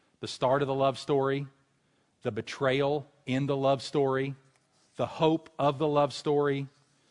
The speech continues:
and then finally the end of the love story. So let's begin at the beginning with the start of the love story.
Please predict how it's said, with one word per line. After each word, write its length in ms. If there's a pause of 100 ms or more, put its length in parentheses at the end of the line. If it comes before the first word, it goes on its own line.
(200)
and 120
then 120
finally 400
the 160
end 160
of 60
the 40
love 240
story. 400 (1000)
So 160
let's 160
begin 580 (140)
at 100
the 80
beginning 540 (600)
with 140
the 60
start 420 (400)
of 120
the 80
love 220
story. 380